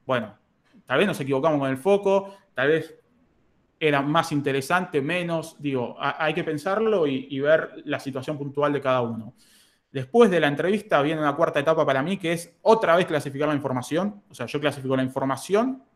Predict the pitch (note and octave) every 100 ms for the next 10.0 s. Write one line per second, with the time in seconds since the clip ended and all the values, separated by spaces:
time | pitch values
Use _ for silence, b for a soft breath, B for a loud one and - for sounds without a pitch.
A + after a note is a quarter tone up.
0 | _ _ _ _ _ _ _ _ _ _
1 | _ C#3 C3+ C#3 G3+ F3 D#3 D#3 D3 D#3+
2 | F3+ E3+ C#3+ F3 - D#3 - D3+ D#3+ D#3+
3 | D3+ - D#3 D3 C3+ C3 E3+ F#3+ G#3+ G#3+
4 | - B2+ A2+ B2+ D#3+ C#3 C3+ C3 F3+ E3
5 | - D3 D#3 D3 - F3+ E3+ C#3+ - C3
6 | - b b b D3+ D3 D3+ E3+ E3 E3
7 | E3 _ D3 C#3+ B2+ C3 - F3 D#3+ -
8 | C#3 C3+ C#3+ C3+ B2+ B B B - B2+
9 | C3 A2+ - B2 B2 C3 E3 F3+ F#3+ F#3+